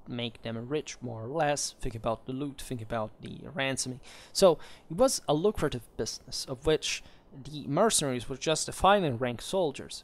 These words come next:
in a way. That's what soldiers do, right? They're paid professionals. That's it, right? As long as they get paid, everything is okay. Sometimes they wouldn't get paid, and so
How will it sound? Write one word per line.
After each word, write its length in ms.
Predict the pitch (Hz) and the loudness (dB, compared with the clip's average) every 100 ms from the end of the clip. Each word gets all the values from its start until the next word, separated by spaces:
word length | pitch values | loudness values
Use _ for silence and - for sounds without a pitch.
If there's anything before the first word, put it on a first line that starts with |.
| - | -10
in 100 | 113 | -8
a 60 | |
way. 280 | 101 110 - - - | -8 -12 -16 -20 -6
That's 220 | 202 196 | -2 -2
what 180 | 175 147 | -2 -4
soldiers 500 | - 139 123 113 - | -2 -4 -4 -10 -10
do, 180 | - 131 - - _ - - - | -6 -8 -10 -20 _ -20 -20 -12
right? 220 | 135 - | -8 -6
They're 160 | 170 208 | 0 -2
paid 400 | - 165 143 - | 0 -6 -6 -10
professionals. 680 | 139 131 120 - 107 - - - | -6 -4 -4 -6 -16 -20 -20 -10
That's 200 | 143 - | -8 -6
it, 140 | 123 - - - - - _ - - | -8 -10 -20 -20 -20 -20 _ -20 -10
right? 120 | - | -6
As 140 | 117 175 | -2 2
long 160 | 202 | 2
as 140 | 190 165 | 2 0
they 140 | 151 | 0
get 360 | 143 147 - - | 0 -2 -4 -2
paid, 360 | 127 117 123 - | -2 -2 -8 -2
everything 260 | 139 143 127 | 0 2 -2
is 140 | - | -8
okay. 240 | - 135 - | -8 -6 -4
Sometimes 360 | 165 214 220 | 0 4 4
they 60 | 156 | 4
wouldn't 260 | 147 143 | 2 2
get 300 | 131 160 - | 4 4 2
paid, 220 | - - - | -16 -16 -8
and 160 | 131 123 | -4 2
so 280 | 156 139 | 4 4